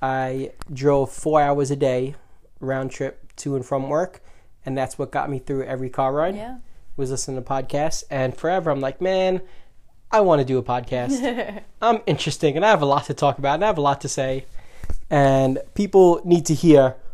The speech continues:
Speaker 1: what I say.
Speaker 2: Yeah, oh yeah, 'cause, you know.
Speaker 1: You, you know, no, I'm kidding. Not even that, but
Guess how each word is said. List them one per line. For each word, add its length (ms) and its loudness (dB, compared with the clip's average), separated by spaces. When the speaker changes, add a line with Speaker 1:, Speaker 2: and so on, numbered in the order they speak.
Speaker 1:
what 240 6
I 160 8
say. 360 2
Speaker 2:
Yeah, 320 -2
oh 60 0
yeah, 360 -6
'cause, 240 -18
you 60 -16
know. 120 -18
Speaker 1:
You, 180 -4
you 180 4
know, 320 8
no, 320 2
I'm 140 4
kidding. 320 -6
Not 140 6
even 160 4
that, 200 -2
but 200 0